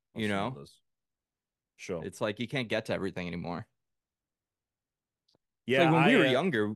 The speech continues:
Speaker 1: we, no one was, like, playing, you know, new games every week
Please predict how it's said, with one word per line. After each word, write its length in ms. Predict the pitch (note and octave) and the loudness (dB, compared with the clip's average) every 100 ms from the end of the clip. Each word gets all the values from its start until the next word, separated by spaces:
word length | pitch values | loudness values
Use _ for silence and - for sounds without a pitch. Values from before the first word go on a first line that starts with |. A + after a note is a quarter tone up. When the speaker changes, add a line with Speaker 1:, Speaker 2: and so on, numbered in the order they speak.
| - | -4
Speaker 1:
we, 280 | C3+ C3+ G2 - | -4 -4 -8 -12
no 140 | E2+ A#2+ | -4 -2
one 180 | C#3+ B2+ | 0 0
was, 180 | A2+ A#2 | -2 0
like, 280 | F#2+ F2+ - - | -2 -2 -8 -8
playing, 500 | - G#2 F#2+ F2+ F2+ - | -4 -4 -4 -8 -12 -10
you 60 | |
know, 120 | F#2+ F2+ | -6 -4
new 180 | F#2 | -4
games 320 | F2+ G2+ F2+ - | -4 -6 -6 -8
every 260 | C#2+ F2 | -8 -8
week 400 | E2+ E2 - - | -8 -10 -12 -20